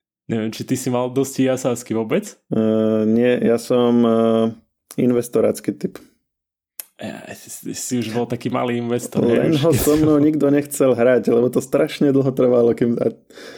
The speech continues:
Speaker 2: kým si to dohral celé. To bolo na hodiny, hodiny a proste nikto doma nechcel to so mnou stráviť. Aj sme si to odložili, že budeme pokračovať na budúce, ale nikto už potom nechcel v tom pokračovať. Takže
Speaker 1: A
Speaker 2: som
Speaker 1: Monopoly?
Speaker 2: hádam ani, hádam ani nedohral investora. Ešte Monopoly som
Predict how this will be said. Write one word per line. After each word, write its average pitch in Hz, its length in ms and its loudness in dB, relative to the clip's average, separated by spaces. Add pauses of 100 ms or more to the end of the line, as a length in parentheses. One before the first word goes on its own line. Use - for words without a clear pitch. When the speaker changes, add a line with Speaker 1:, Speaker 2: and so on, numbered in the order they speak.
(180)
Speaker 2:
kým 127 160 2
si 123 120 -4
to 139 140 0
dohral 120 380 4
celé. 120 340 0 (560)
To - 160 -2
bolo 120 160 2
na 113 80 2
hodiny, 135 400 2
hodiny 120 480 0
a - 160 -8
proste 107 400 -4
nikto 120 400 -2
doma 131 240 0
nechcel 127 480 -2
to - 80 -12
so - 240 -6
mnou 110 240 -6
stráviť. 113 400 -2
Aj - 100 -2
sme 156 140 -2
si 147 160 0
to 127 160 -2
odložili, 117 640 2
že 101 80 0
budeme 110 240 0
pokračovať 107 480 -2
na 98 80 0
budúce, 101 400 -2
ale 110 160 -6
nikto 98 320 -6
už - 80 -20
potom - 240 -6
nechcel 113 400 -2
v - 20 -20
tom - 140 -6
pokračovať. - 540 -4 (560)
Takže 120 200 0
Speaker 1:
A 147 40 0
Speaker 2:
som 135 180 -2
Speaker 1:
Monopoly? - 0 -
Speaker 2:
hádam 127 260 0
ani, 123 180 2 (200)
hádam 120 240 0
ani 120 160 2
nedohral 110 480 0
investora. 104 480 -4
Ešte 131 160 -2
Monopoly 143 400 2
som 123 480 0